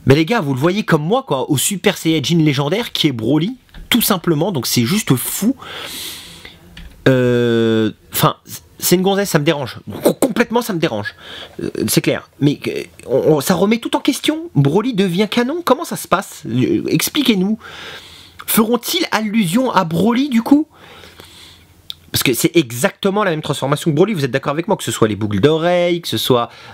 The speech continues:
euh, les yeux blancs, les cheveux verts, on est dans, devant du Broly. Euh, je sais pas, je sais pas quoi penser, est-ce qu'ils vont intégrer pour de vrai le vrai Broly ? Non,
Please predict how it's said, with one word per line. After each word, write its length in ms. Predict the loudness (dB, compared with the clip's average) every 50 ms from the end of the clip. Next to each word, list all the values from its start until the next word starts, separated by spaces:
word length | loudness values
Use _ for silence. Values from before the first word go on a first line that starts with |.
| -6 -2 0
euh, 360 | 2 2 2 2 2 2 2
les 260 | 2 0 0 2 2
yeux 80 | 2 2
blancs, 380 | 4 2 2 2 2 0 0
les 80 | -2 -2
cheveux 360 | -2 0 0 0 2 0 0
verts, 440 | 2 2 2 2 2 0 -2 -6 _ _ _ _ _ -20 -20 -20 -6 _
on 200 | 2 4 4 4
est 140 | 2 2 2
dans, 160 | 0 -2 -2
devant 320 | -4 -2 0 0 2 2 2
du 220 | 0 2 2 4
Broly. 480 | 4 4 4 2 2 2 0 -2 -4 -6 _ -20 -20 -20 -16 -14 -14 -12 -12 -10 -8 -10 -10 -10 -10 -12 -12 -12 -14 -14 -16 -18 -20 -20 -20 -4 2 4 4
Euh, 840 | 6 6 4 2 2 2 2 2 2 2 2 2 2 2 2 2
je 100 | 0 0
sais 160 | 0 0 0
pas, 200 | -2 -2 -2 -2
je 100 | -2 0
sais 80 | 0 0
pas 100 | 0 0
quoi 140 | -2 -2 -4
penser, 260 | -4 -4 -2 0 0
est-ce 340 | 2 2 2 0 0 -2 -2
qu'ils 120 | -2 -2
vont 100 | -2 -2
intégrer 320 | -2 -2 -2 0 0 0
pour 320 | 0 0 0 0 2 2 2
de 80 | 2 2
vrai 180 | 2 2 0
le 80 | 2 2
vrai 180 | 2 2 0 0
Broly ? 320 | 2 2 0 0 2 2
Non, 240 | 4 4 4 2